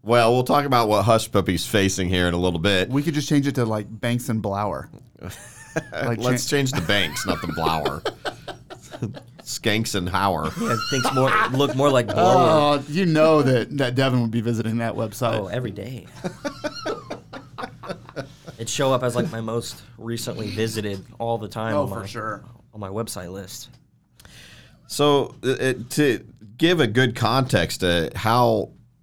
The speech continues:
Speaker 1: crazy this problem is, it is the most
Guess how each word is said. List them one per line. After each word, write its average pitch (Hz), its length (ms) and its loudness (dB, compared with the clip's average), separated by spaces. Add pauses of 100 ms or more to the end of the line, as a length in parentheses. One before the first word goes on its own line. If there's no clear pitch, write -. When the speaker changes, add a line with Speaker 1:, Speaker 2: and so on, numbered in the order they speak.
(420)
Speaker 1:
crazy 113 920 2 (800)
this 101 300 2
problem 98 420 4
is, 87 240 4
it 120 200 4
is 123 240 2
the 131 320 4
most 104 680 2